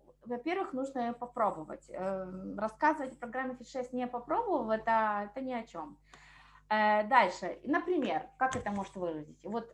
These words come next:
э, вы начинаете, каждый день вы рассказываете. Один день вы рассказываете себе, второй день, ну, о своём результате, второй день о программе, что есть такая программа, в общем.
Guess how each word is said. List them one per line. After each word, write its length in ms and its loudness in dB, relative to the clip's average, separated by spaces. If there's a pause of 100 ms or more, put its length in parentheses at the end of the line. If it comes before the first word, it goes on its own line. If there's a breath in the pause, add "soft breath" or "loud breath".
э, 120 0
вы 160 0
начинаете, 680 0
каждый 440 6
день 260 4
вы 140 6
рассказываете. 960 2
Один 300 4
день 180 6
вы 80 6
рассказываете 760 4
себе, 480 2
второй 440 6
день, 380 4
ну, 80 8
о 120 6
своём 320 4
результате, 440 -2
второй 420 0
день 260 -4
о 120 0
программе, 640 2
что 200 -12
есть 220 -6
такая 300 0
программа, 560 -2
в 80 -4
общем. 380 -6